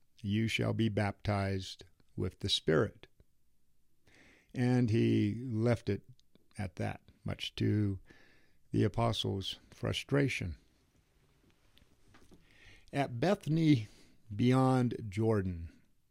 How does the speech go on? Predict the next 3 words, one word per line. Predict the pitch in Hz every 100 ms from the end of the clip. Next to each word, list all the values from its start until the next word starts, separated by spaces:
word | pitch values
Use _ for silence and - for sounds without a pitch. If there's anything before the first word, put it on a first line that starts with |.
| _ _ _ _ _ _ _ _ _ _ _ _ _ _ _ _ _ _ _ _ - - - -
On | -
February | 139 196 202 196 160 139
twenty-sixth, | - 135 131 117 - 110 104 - - - -